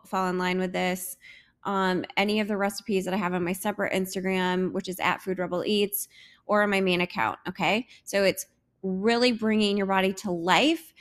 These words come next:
by life-giving foods. That's what we have to do. That's what we have to know. So it's not that your body doesn't work. It's that it's at maximum capacity,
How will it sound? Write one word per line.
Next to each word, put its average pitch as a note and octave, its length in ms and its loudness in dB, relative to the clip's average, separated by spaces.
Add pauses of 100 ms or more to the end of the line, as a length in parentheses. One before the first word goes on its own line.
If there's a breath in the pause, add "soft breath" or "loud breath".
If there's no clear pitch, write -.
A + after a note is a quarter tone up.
(220 soft breath)
by G3 180 4
life-giving F#3+ 760 0
foods. - 600 -6 (300 soft breath)
That's G3 220 2
what G3 60 -4
we G#3 120 -2
have F#3 400 -2
to G3+ 120 -6
do. G3+ 380 2
That's G3+ 220 -2
what G3 40 -2
we G#3 80 0
have F#3+ 240 -2
to F#3+ 100 -6
know. E3 220 0
So E3+ 320 0
it's - 240 -4
not G#3+ 320 2
that D4+ 80 2
your C#4+ 120 2
body A#3 360 2
doesn't A3 320 -4
work. F3+ 480 0 (280 loud breath)
It's G#3 180 -2
that G3 260 2
it's G3 160 0
at - 140 -2
maximum A3+ 760 0
capacity, F#3 1080 0